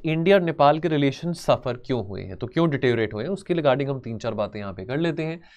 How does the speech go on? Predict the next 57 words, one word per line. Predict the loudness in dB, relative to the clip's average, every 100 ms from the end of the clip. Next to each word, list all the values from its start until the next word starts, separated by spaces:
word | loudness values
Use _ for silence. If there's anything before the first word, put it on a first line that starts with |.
| -20 -20 -10 4
देखिए, | 6 8
दो | 8
हज़ार | 8 6
पन्द्रह | 6 8 6
में | 6
क्या | 8
हुआ | 8
था, | 4
छह, | 2 2 2
तो | 2 -4 -6
दो | -2 2 4
हज़ार | 6
पन्द्रह | 4 4 2
में | 2 0 0
अप्रैल | -2 -2
में | -2
तो | -2
नेपाल | -2 2 4 4
में | 0
बहुत | -2 0
बड़ा | 2 2
एक, | 0 -4
बहुत | -4 -2
भयंकर | -4 -2 -2
भूचाल | 0 4 4
भी | 6 8
आया | 8
था, | 6 0 -2 -20 -6 2
तो | 4
इंडिया | 6 4
ने | 4
सहायता | 2 2 2 0
करी, | 0 -2
इंडिया | 0 0
ने | 0
मदद | 0 0
करी। | 0 -2 -4 -12 -20 -4
हमेशा | 2 4 4 4
जब | 4 4
भी | 2
नेपाल | 2 4 4 4
ने | 0
कठिनाइयां | -2 0 0 0 2
देखी | 2 0
हैं, | -2
तो | -2
इंडिया | 0 0
ने, | 0
भारत | 0 0 -2 -2
ने | -4
हमेशा | -4 -4 0 0
ही | 2 0
मदद | 0 -2
करी | -4 -6
है | -6
नेपाल | -6 -6 -8
की, | -8 -14